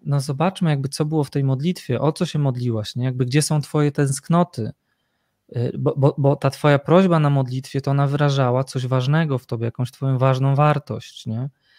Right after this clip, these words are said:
I teraz może się zastanówmy po prostu, czy,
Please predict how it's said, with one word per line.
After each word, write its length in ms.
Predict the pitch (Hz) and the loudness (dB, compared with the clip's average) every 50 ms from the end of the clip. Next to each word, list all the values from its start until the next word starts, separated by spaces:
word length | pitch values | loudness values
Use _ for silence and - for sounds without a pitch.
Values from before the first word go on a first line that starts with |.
| _ _ _ _ _ _ _ _ _ _ _ - | _ _ _ _ _ _ _ _ _ _ _ -16
I 60 | - | -6
teraz 240 | - 135 135 135 - | -2 0 0 0 2
może 220 | 143 139 135 143 | 2 2 2 2
się 120 | 135 143 139 | 0 0 0
zastanówmy 760 | 135 143 139 - - 139 139 139 135 135 - 143 139 139 | 0 -2 -2 -2 -2 0 2 0 0 0 -2 -2 -2 -2
po 100 | 139 139 | -2 -6
prostu, 580 | 131 - 135 131 123 - - - 139 131 135 143 - - - - - - - _ _ | -6 -4 -2 -2 -2 -4 -8 -8 -4 -4 -4 -4 -6 -10 -18 -20 -20 -20 -20 _ _
czy, 340 | - - 131 127 131 - - | -8 -4 -2 -2 -2 -2 -4